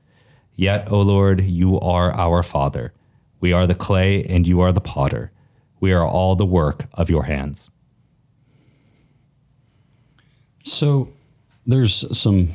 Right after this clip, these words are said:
Speaker 2: brutally honest language, or the kind of brutal admission of our own weakness. I think often of, I think it's a line from the Council of Trent, which says,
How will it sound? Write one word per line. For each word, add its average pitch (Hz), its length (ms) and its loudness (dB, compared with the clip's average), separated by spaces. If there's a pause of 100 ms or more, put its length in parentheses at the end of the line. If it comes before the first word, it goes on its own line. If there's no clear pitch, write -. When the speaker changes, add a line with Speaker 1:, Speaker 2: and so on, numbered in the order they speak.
Speaker 2:
brutally 113 640 2 (180)
honest 104 420 0
language, 98 600 2
or 92 380 2 (160)
the 101 140 0
kind 90 180 2
of 82 100 0
brutal 110 340 2
admission 90 440 2
of 90 100 0
our 87 120 0
own 85 220 0
weakness. 113 500 2 (260)
I 139 40 -2
think 190 180 0
often 131 360 -2
of, 101 340 -2
I 117 60 -2
think 143 160 -2
it's 143 120 -4
a 104 40 -2
line 92 360 2
from 92 280 -2
the 87 100 0 (360)
Council 95 500 -2
of 76 120 -4
Trent, 101 600 -2 (300)
which 110 260 0
says, 101 500 0